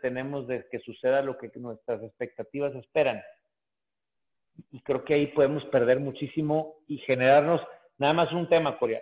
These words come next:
el que compre esa idea de que yo tengo que tener el control, en ese paquete vacacional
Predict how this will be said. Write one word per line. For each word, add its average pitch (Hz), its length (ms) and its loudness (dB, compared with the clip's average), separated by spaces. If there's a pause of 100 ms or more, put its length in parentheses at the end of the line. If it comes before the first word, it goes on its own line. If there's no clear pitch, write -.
el 127 180 -2
que - 160 -2
compre 165 420 4
esa 170 180 2
idea 156 420 4 (500)
de 123 200 -4
que 123 140 -8
yo 139 180 -2
tengo 151 280 -4
que 151 100 -4
tener 147 300 -2
el 147 80 -8
control, 139 500 -4 (1200)
en 117 140 -8
ese 135 220 -4
paquete 147 420 -2
vacacional 131 720 -2